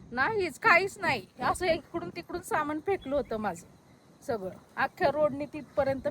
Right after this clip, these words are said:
फेकलं होतं. मग या पावसामध्ये मी कसं हे क-, आ, हँडल करणार होते आणि कुठं ठेवणार होते? इथं कोणापाशी ठेवायचं माझं सामान? सगळं नासधूस झालेलं आहे माझ्या सामानाचं. कपडे देखील नाही आहेत आम्हाला अंगावर घालायला. दोन दोन दिवस कपडे घालते मी, सगळेजण आम्ही.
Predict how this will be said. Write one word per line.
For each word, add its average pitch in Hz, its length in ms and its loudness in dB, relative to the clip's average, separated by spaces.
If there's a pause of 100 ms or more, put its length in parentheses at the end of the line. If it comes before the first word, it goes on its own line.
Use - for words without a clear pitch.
फेकलं 254 300 -4
होतं. - 220 -8 (760)
मग 269 60 -4
या 302 160 4
पावसामध्ये 302 640 2
मी 302 80 -4
कसं 359 280 0
हे 339 120 0
क-, 277 80 -2
आ, 269 340 4
हँडल 262 340 2
करणार 262 280 -2
होते 254 100 -4
आणि 240 80 -4
कुठं 339 240 -2
ठेवणार 254 380 2
होते? 247 200 -4
इथं 247 160 -4
कोणापाशी 311 540 -2
ठेवायचं 220 440 -2
माझं 202 240 -6
सामान? 208 400 -8 (680)
सगळं 294 280 4
नासधूस 262 380 -2
झालेलं 214 440 2
आहे 208 60 -2
माझ्या 208 240 -4
सामानाचं. 185 580 -6 (460)
कपडे 339 320 6
देखील 320 360 0
नाही 320 160 0
आहेत 269 160 4
आम्हाला 240 320 4
अंगावर 233 320 2
घालायला. 220 380 2
दोन 269 240 2
दोन 269 200 4
दिवस 277 260 0
कपडे 247 320 -2
घालते 220 340 -4
मी, 185 80 -12 (680)
सगळेजण 220 480 2
आम्ही. 208 200 -6